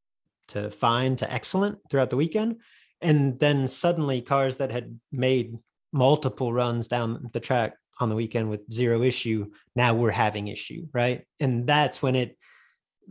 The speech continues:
you kinda, it, it's on that fine line of then becoming a competitive imbalance, right? What changed, what happened? So that part is unfortunate, but ultimately I'll, I'll go back to my original thought that, like, it's not,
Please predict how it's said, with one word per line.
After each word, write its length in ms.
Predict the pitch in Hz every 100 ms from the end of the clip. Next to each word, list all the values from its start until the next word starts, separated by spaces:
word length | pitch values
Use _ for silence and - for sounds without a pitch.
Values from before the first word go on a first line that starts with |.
| 180
you 240 | 170 170
kinda, 520 | 143 165 147 135 131 -
it, 240 | - 143 -
it's 200 | 147 -
on 180 | 139 131
that 200 | 127 -
fine 360 | 151 135 131
line 340 | 127 131 131 120
of 120 | 113
then 180 | 120 113
becoming 460 | 110 135 120 113
a 40 | 107
competitive 540 | 117 110 113 107 110 -
imbalance, 580 | 139 107 101 - 110 -
right? 180 | 110 120
What 260 | 123 120
changed, 480 | - 120 110 110 95
what 180 | 110 -
happened? 480 | - - - - -
So 400 | - 131 113 - - _ _ _ 151
that 380 | 127 147 -
part 220 | 147 135 117
is 200 | 110 -
unfortunate, 760 | 135 113 143 151 - 240 226 -
but 240 | 135 143 156
ultimately 600 | 202 208 139 117 123 120
I'll, 160 | 123 -
I'll 120 | 120
go 180 | 123 113
back 400 | 120 120 - -
to 120 | 120
my 440 | 113 113 113 120 127 -
original 500 | 120 123 120 113 107
thought 440 | 123 123 110 117
that, 180 | 110 110
like, 240 | 107 107 - _ _ _
it's 200 | 156 156
not, 320 | 285 254 165